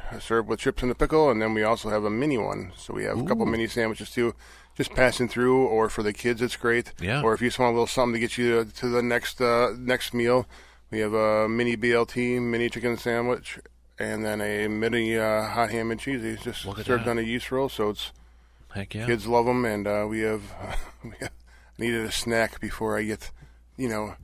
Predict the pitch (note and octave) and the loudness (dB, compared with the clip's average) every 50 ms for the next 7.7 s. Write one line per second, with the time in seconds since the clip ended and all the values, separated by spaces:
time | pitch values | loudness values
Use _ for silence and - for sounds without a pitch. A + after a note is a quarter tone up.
0 | - - - - A#2 - - B2 A#2 A2 A#2 A2+ - - A#2 A2+ A2+ G2+ G#2 G#2+ | -20 -14 -12 -10 -10 -2 0 2 2 2 2 0 0 0 0 0 0 0 0 -2
1 | G#2 G2+ - - - A2 G#2+ A2 A2+ A#2 A#2+ A#2+ C3+ C3 B2 G2+ G#2 A2+ A2+ - | -4 -6 -8 -6 -4 -4 -4 -2 -2 -2 -2 -2 -4 -4 -2 0 0 0 0 0
2 | C3 C3+ C3 A#2+ - F3 D#3 D3 C3+ A#2+ A#2+ C#3 D3 C#3 B2 A2 - - D3 D3+ | 2 2 2 2 2 0 2 2 0 2 0 0 0 0 -2 -2 0 2 2 4
3 | C#3+ B2+ A#2 A2+ G#2+ A2+ A#2 A#2+ A2 G#2+ G#2 G#2+ A#2+ C3 B2+ A2 G#2+ G#2 G#2 G#2 | 4 4 4 4 2 2 0 2 0 0 0 0 0 0 0 0 2 2 0 0
4 | G2 G#2 G#2+ F#2+ A#2 A2 A2 - - - A2+ G#2+ G#2 G#2 G2+ G2 G2 G2+ G#2+ G#2+ | -2 -4 -2 0 2 2 2 0 0 0 2 2 2 2 0 0 0 0 0 0
5 | G#2+ A#2+ A2+ - - - - - F#2 G2+ G#2 G2 - - G#2+ C3 D3 G#2+ G2+ G#2 | 0 -4 -4 -4 -4 -2 -2 -2 0 0 0 0 0 0 0 0 0 0 0 0
6 | G2+ G2+ G#2 G2 - - G#2 G2+ F#2+ F2 F2 G2 G2+ G#2 G#2 G#2 G#2 F#2+ G2+ G2 | -2 -2 -4 -4 -4 -4 -4 -4 -4 -2 -2 0 0 2 2 0 0 0 0 0
7 | G2 G2+ F#2+ - F#2 F#2+ - - G2 F#2+ G2 G2+ G2 - | 0 -2 -2 -4 -6 -6 -6 -4 -2 0 0 0 0 -2